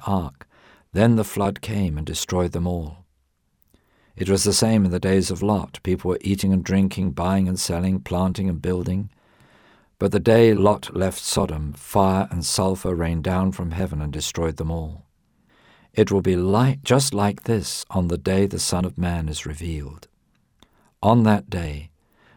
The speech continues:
no one who is on the roof of his house with his goods inside should go down to get them. Likewise,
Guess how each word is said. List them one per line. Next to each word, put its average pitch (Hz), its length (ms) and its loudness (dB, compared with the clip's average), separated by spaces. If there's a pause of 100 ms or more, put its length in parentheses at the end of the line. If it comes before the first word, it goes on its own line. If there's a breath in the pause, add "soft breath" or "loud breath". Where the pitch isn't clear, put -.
(100)
no 113 300 6
one 95 220 4
who 90 100 0
is 85 120 -2
on 87 180 -2
the 80 100 -4
roof 87 460 0
of - 160 -6
his 82 180 -6
house 87 500 -2
with 82 140 -6
his 85 160 -6
goods - 320 -2
inside 80 600 -6
should - 220 -8
go 87 140 -2
down 85 320 -2
to 73 80 -10
get 85 320 -8
them. 69 220 -12 (500 soft breath)
Likewise, 92 760 0